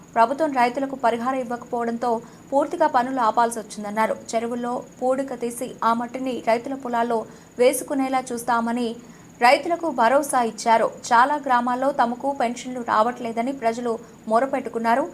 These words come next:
టీడీపీ అధికారంలోకి రాగానే వారి సమస్యలు పరిష్కరిస్తామని హామీ ఇచ్చారు. నియోజకవర్గంలో ప్రజల అవసరాల మేరకు సూపర్ స్పెషాలిటీ హాస్పిటల్ను నిర్మిస్తామంటూ హామీ ఇచ్చారు. మే పదమూడున టీడీపీ ఎంపీ, ఎమ్మెల్యే అభ్యర్థులను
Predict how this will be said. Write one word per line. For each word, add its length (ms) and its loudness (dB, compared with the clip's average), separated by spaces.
టీడీపీ 360 0
అధికారంలోకి 580 -2
రాగానే 360 2
వారి 200 0
సమస్యలు 340 -6
పరిష్కరిస్తామని 840 -4
హామీ 260 -10
ఇచ్చారు. 280 2
నియోజకవర్గంలో 680 2
ప్రజల 200 -2
అవసరాల 420 0
మేరకు 320 -4
సూపర్ 320 -8
స్పెషాలిటీ 500 -2
హాస్పిటల్ను 540 -4
నిర్మిస్తామంటూ 760 0
హామీ 280 0
ఇచ్చారు. 300 4
మే 80 0
పదమూడున 560 2
టీడీపీ 420 -2
ఎంపీ, 240 -4
ఎమ్మెల్యే 340 0
అభ్యర్థులను 560 -4